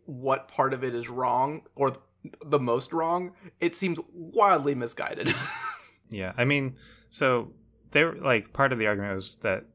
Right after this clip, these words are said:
Speaker 2: potatoes are the fourth most abundant food crop. So, like, potatoes are, and they're, like, spread out throughout the world. Like, a lot of places have potatoes.
Speaker 1: But you know what's not super abundant? Like, a whole bunch of zinc plates.
Speaker 2: Yeah, so that was one of the issues.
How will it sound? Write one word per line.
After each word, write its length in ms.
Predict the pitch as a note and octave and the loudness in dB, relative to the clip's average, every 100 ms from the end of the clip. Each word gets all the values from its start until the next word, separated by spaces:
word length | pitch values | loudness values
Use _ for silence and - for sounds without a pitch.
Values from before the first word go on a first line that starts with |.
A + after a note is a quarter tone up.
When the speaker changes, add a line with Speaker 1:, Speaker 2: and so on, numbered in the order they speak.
| _ | _
Speaker 2:
potatoes 480 | - - A#2 G#2+ G2 | -6 -2 0 2 0
are 100 | G2+ | 0
the 100 | F#2+ | -2
fourth 300 | - A2+ G#2 | -2 0 0
most 220 | A2 G2+ | -2 -4
abundant 480 | G#2+ F#2 G2+ G2 G#2 | -2 -2 0 -2 -4
food 300 | - A2+ G#2 | -4 -2 -2
crop. 260 | - F#2+ E2+ | -4 -4 -4
So, 140 | A2+ | -4
like, 160 | F#2+ F#2 | -4 -6
potatoes 440 | G2 G#2+ G2+ G2 | -4 -2 0 0
are, 220 | G2+ F#2+ - _ - | 0 -2 -4 _ 0
and 140 | C3 | 2
they're, 100 | B2+ | 4
like, 220 | A#2 F#2+ - - - - | 2 2 -4 -20 -20 -18
spread 340 | - C3 A2+ | -6 2 2
out 140 | G#2 | 2
throughout 180 | - G2+ | 0 -2
the 80 | G2 | 0
world. 260 | F#2 F#2 F2+ | -2 -2 -2
Like, 200 | F2+ - - _ _ | -6 -8 -20 _ _
a 80 | A#2+ | -2
lot 220 | G#2 G#2+ | 0 0
of 80 | G2 | 0
places 320 | A2 F#2 F#2+ | -4 -6 -8
have 160 | F#2 F2 | -12 -12
potatoes. 600 | F#2 F#2 F2 F2+ - - _ _ _ _ - | -10 -10 -10 -12 -16 -20 _ _ _ _ 0
Speaker 1:
But 100 | G3+ | 2
you 80 | G#3+ | 4
know 80 | |
what's 120 | B3+ C4 | 0 0
not 200 | B3+ - | -2 -2
super 320 | - A3 B3+ | -6 -4 -2
abundant? 540 | B3 B3+ B3+ C4+ - | -2 -4 -6 -10 -6
Like, 420 | E3 E3 E3 - _ _ _ - | -2 0 -2 -8 _ _ _ -2
a 80 | |
whole 140 | F#3 G#3 | 2 4
bunch 240 | G#3 G3+ | 4 0
of 80 | F#3+ | 2
zinc 260 | F#3+ A3+ - | 2 2 0
plates. 460 | D#3 C#3 - - - _ C3+ | 0 0 -2 -10 -14 _ -2
Speaker 2:
Yeah, 480 | G2 - D3 C3+ D#3+ | 0 0 -2 0 0
so 120 | - | 4
that 140 | D3+ | 4
was 140 | E3 C3 | 4 4
one 140 | C3 | 4
of 80 | A#2+ | 4
the 120 | G2+ | 4
issues. 360 | F2+ - F2 | 2 0 -10